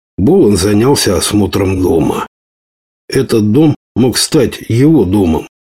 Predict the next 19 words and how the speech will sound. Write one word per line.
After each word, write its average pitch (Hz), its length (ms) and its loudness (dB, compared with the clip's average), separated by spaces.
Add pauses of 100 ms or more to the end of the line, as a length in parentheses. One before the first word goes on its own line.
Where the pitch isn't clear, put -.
(540)
Стандартные, 117 920 -2 (100)
безликие 113 680 0
вещи, 104 580 0 (260)
как 117 80 0
в 101 160 0
гостиничном 117 960 0
номере. 90 480 0 (460)
Лишь 131 300 0
в - 80 -6
спальне 113 680 0
на 110 140 0
столике 95 680 -2 (100)
фотография, 90 920 -2 (360)
вручение 113 680 0
наград 107 580 -2
победительницам 104 1120 -2 (120)
конкурса 98 560 -2
красоты. 123 760 -2 (580)
Элина 131 520 0